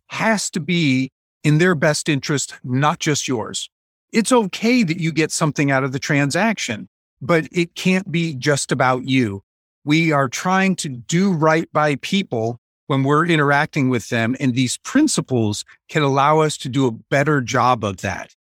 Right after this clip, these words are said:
The other two things that are musts are, first is truthfulness. We always tell the truth and we never hide the truth. If I know that something might materially impact your decision and I withhold that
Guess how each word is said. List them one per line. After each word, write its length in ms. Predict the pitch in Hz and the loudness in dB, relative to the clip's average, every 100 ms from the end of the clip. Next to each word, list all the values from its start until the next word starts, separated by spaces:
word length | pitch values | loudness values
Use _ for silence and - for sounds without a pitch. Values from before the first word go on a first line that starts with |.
| _ _ _ | _ _ _
The 100 | 151 | 2
other 180 | 196 220 | 4 2
two 200 | - 175 | 2 0
things 280 | 185 156 - | 0 0 2
that 100 | 147 | 2
are 80 | |
musts 640 | 127 127 131 151 - - - | 2 2 2 0 -8 -12 -6
are, 260 | 147 131 127 | 0 2 2
first 560 | - - 269 269 - - | -2 0 0 0 -4 -8
is 120 | - | -8
truthfulness. 800 | - 208 202 240 214 220 - - _ _ _ | -4 -4 -2 -2 -2 -2 -6 -12 _ _ _
We 100 | 139 165 | 0 4
always 220 | 214 208 | 4 2
tell 220 | 190 196 | 0 0
the 80 | 180 | 0
truth 260 | - 185 | -2 -2
and 80 | 170 | 0
we 60 | 147 | 0
never 200 | 147 147 | 2 0
hide 280 | - 135 110 | 0 -2 -2
the 40 | |
truth. 360 | - 104 95 _ _ _ - | -8 -12 -14 _ _ _ -12
If 140 | 147 | 0
I 160 | 190 214 | 2 4
know 320 | 175 170 170 | 4 4 2
that 180 | 156 - | -2 -6
something 420 | - 170 151 160 | -2 -2 0 0
might 240 | 147 156 160 | 0 0 -2
materially 840 | 143 123 - 196 185 175 160 156 | -4 -4 -2 0 2 2 2 0
impact 540 | 160 151 147 143 - | 0 0 0 -2 0
your 120 | 143 | -2
decision 500 | 123 131 160 127 123 | -2 -2 0 0 0
and 160 | 127 131 | 0 0
I 160 | 139 165 | 2 2
withhold 600 | 180 180 - 180 175 123 | 2 0 -2 -2 0 0
that 260 | 113 113 | 0 -2